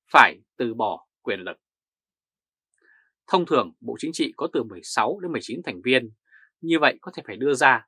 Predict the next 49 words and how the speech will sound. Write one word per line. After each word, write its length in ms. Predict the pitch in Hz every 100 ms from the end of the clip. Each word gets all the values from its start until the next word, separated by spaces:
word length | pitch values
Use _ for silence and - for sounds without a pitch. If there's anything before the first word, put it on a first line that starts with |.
| _
từ 100 | 123 -
chín 240 | - 160 240 -
đến 140 | 180
mười 100 | 135
hai 200 | 107 156
người 180 | 143 110
mới 340 | 87 104 151 - _
vào 280 | 107 123 120
Bộ 120 | 123
Chính 140 | 139 180
trị 220 | - 127 - -
ở 200 | 107 -
khóa 240 | - 101
sau. 340 | - 113 - _ _ _ _ _ _ _ _ _ _ _ _ _ _ _ _ _ -
Ông 180 | 139
Nguyễn 100 | 131 -
Phú 60 | 151
Trọng 200 | - - _
ra 240 | 131 147 156
quy 160 | 147
định 160 | 147 - _
giới 280 | 131 120 185
hạn 160 | 185 120
tuổi, 280 | 127 92 - _ _ _
nửa 240 | 117 127 110
Bộ 120 | 127
Chính 120 | 190
trị 200 | 175 165 -
khóa 220 | _ 165
này 260 | 185 123 87
sẽ 100 | 175
bị 80 | 139
loại 260 | 127 117 -
khỏi 340 | - 120 87 _
khóa 200 | 101 127
sau. 320 | 123 98 - _ _ _ _ _ _ _ _ _ _ _ _ _ _ -
Hiện 180 | 127 139
nay, 280 | 139 120 _
nhóm 200 | 123 170
Nghệ 80 | 147
An 300 | 147 127 120
có 100 | 165
nhiều 200 | 147 104
ủy 120 | 92 113
viên 200 | 123 117
Bộ 100 | 117
Chính 140 | 143
trị 140 | 156 110
nhất 200 | 135 185